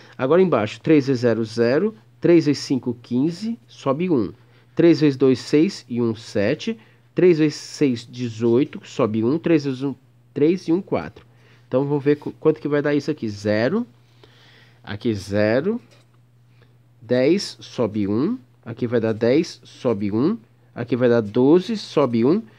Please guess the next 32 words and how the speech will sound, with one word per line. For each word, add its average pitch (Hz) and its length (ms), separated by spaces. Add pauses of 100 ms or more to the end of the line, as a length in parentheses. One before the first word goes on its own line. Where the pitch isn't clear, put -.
(180)
Na 135 120
verdade, 143 440
aqui 151 200
deu 180 280 (800)
cinquenta 185 540
e 196 60
dois. 113 300
Vamos 170 280
contar 180 280
as 175 120
casinhas. 123 600 (380)
Uma, 208 400
duas, 175 600
três, 131 480
quatro - 420
casinhas. 120 640 (220)
Da 107 120
direita 110 340
pra 180 100
esquerda, 175 380
eu 180 40
conto 185 220
ca-, - 120 (120)
quatro 151 280
casinhas. 123 440
Uma, 180 320
duas, 135 460
três, 143 400
quatro - 300
casinhas. 107 500 (240)
Então, 139 180
deu 151 280